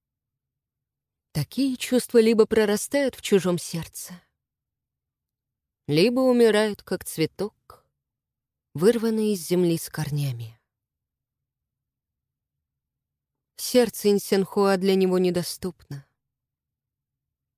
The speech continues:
Цветок уже мертв. Нет причин для сожалений. Но у него есть другое, более важное дело, которое до сих пор не завершено.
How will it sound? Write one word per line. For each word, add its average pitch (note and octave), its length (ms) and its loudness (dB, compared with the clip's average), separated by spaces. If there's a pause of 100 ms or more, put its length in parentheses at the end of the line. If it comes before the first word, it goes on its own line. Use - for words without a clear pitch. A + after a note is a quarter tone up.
(320)
Цветок C#3 480 -6
уже C#3+ 220 -6
мертв. D#3+ 520 -14 (1900)
Нет E3 380 -4
причин - 440 -10
для A#2 160 -10
сожалений. A2+ 960 -10 (3000)
Но E3+ 160 2
у F3 40 4
него F#3 300 4
есть G#3 600 -2 (340)
другое, G3+ 760 2 (1300)
более C4 400 6
важное A#3 440 4
дело, A#3 260 4
которое A#3 400 6
до A#3 100 2
сих - 240 -2
пор B3+ 200 6
не B3 120 4
завершено. C4 760 2